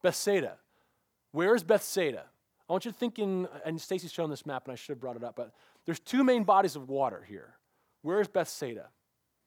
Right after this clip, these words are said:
It's at the top. All right, so some of you might remember some of this, and I'll just kinda walk it through.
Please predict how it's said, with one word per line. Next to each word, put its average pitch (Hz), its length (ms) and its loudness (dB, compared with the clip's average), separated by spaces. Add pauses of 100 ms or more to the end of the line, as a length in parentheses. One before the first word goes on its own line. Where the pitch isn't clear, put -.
(460)
It's - 80 -16
at - 80 -10
the 131 60 -12
top. - 480 -6 (800)
All 113 60 -4
right, 143 180 -4
so 147 260 -4
some 185 200 -4
of 185 60 -4
you 170 200 -4
might 160 140 -4
remember 147 300 -6
some 175 200 -4
of 165 80 -6
this, 185 220 -6
and 139 80 -10
I'll 123 80 -8
just 135 120 -14
kinda 143 140 -8
walk 135 260 -6
it 98 120 -20
through. 110 240 -16